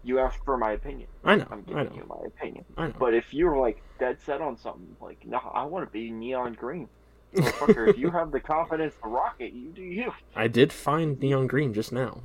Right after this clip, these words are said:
Speaker 2: but no, I
Speaker 1: Yeah,
Speaker 2: was,
Speaker 1: exactly.
Speaker 2: I was just,
Speaker 1: Yeah,
Speaker 2: I, I was
Speaker 1: yeah.
Speaker 2: just, uh, I was just
Speaker 1: Yeah.
Speaker 2: asking because, uh, I, I don't know. Yeah, I, I don't know if I have. I guess if you don't know you have the confidence, then you don't.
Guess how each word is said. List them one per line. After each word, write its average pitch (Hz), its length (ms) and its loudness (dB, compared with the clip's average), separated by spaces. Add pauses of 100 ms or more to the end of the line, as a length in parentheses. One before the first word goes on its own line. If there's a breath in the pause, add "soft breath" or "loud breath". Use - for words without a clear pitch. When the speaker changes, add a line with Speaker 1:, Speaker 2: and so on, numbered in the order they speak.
Speaker 2:
but 110 260 4
no, 147 200 8
I 156 100 8
Speaker 1:
Yeah, - 20 10
Speaker 2:
was, 185 140 8
Speaker 1:
exactly. 170 540 0 (240 loud breath)
Speaker 2:
I 247 140 10
was 302 100 10
just, 294 180 4
Speaker 1:
Yeah, 190 360 8
Speaker 2:
I, 190 80 12
I - 20 10
was 214 140 8
Speaker 1:
yeah. - 20 -6
Speaker 2:
just, 208 240 0
uh, 180 280 2
I 165 80 4
was 175 120 2
just 175 140 -4
Speaker 1:
Yeah. 165 80 8
Speaker 2:
asking 170 300 2
because, 143 400 2
uh, 110 300 6 (500 soft breath)
I, 123 280 2
I 120 100 4
don't 123 200 2
know. 117 520 6 (1700 soft breath)
Yeah, 127 140 -2
I, 131 160 2 (560 loud breath)
I 147 80 4
don't 156 220 4
know 135 240 8
if 185 100 0
I 190 80 4
have. 202 240 4 (680 soft breath)
I 135 100 0
guess 202 220 6
if - 100 8
you 170 80 2
don't 151 160 8
know 143 160 8
you 135 160 6
have 120 180 6
the 117 80 0
confidence, 107 480 0
then 104 120 0
you 101 100 -4
don't. 101 320 0